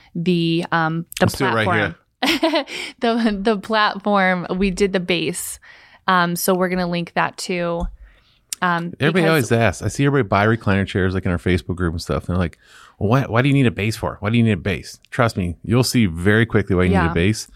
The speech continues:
Speaker 2: The recliner chair, if you're just using it without a platform, literally feels like you're working on a massage table.
Speaker 1: Yeah, it's, like,
Speaker 2: gonna
Speaker 1: the
Speaker 2: hurt
Speaker 1: same
Speaker 2: your back.
Speaker 1: thing.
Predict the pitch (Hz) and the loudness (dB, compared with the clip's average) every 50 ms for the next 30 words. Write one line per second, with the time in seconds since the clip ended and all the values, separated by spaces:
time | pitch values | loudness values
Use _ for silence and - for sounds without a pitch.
0 | - - - _ _ _ - 90 104 98 - - 113 113 131 147 143 - - 147 | -20 -20 -20 _ _ _ -2 0 0 0 2 2 2 4 4 2 2 2 2 2
1 | 139 139 139 - - 98 - - 104 98 90 101 110 110 - - 110 110 107 117 | 2 2 2 0 -2 -4 -4 -2 -4 -2 0 0 0 0 0 0 0 2 2 2
2 | 104 90 98 95 101 95 92 90 - - 104 101 98 - - 127 123 127 139 147 | 0 0 0 0 0 0 -2 -2 0 2 2 2 2 2 0 2 2 2 2 0
3 | 135 _ _ _ _ _ _ _ - 104 110 117 120 113 110 110 113 104 104 95 | -2 _ _ _ _ _ _ _ -2 2 2 4 4 2 2 2 2 2 4 2
4 | 98 92 - 95 87 90 101 95 - - 85 82 78 78 - - 78 73 85 - | 0 0 0 0 0 2 0 0 0 -2 0 0 0 0 0 0 -2 -2 -2 -2
5 | - 214 214 214 202 185 196 - - 208 208 208 202 113 - 190 185 180 190 175 | -2 0 0 2 2 0 -2 -2 -2 0 2 2 2 2 0 -2 -2 0 2 2
6 | 165 170 170 180 | 2 0 -4 -8